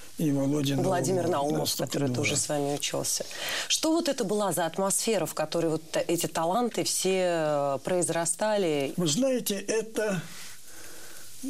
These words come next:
Speaker 1: набрал курс замечательнейший, я не побоюсь этого слова, сейчас уже так забывают, великий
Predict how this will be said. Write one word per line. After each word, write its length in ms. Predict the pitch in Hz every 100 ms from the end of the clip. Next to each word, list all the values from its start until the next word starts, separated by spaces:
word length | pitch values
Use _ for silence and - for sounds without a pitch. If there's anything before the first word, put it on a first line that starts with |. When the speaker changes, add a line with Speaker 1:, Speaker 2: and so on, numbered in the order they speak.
| 208
Speaker 1:
набрал 920 | 160 160 156 160 175 175 226 254 196 -
курс 840 | 220 220 196 - - - - - - - -
замечательнейший, 1200 | 135 143 160 - 220 240 196 185 190 190 208 202 - - - - - - - - - -
я 220 | 165 147
не 120 | 147 156
побоюсь 500 | 156 151 165 160 165
этого 240 | 151 165
слова, 300 | - 208 170
сейчас 320 | - 214 131
уже 240 | 156 143 139
так 200 | 147 127
забывают, 580 | 143 147 190 208 190
великий 800 | 147 147 170 247 233 180 139 107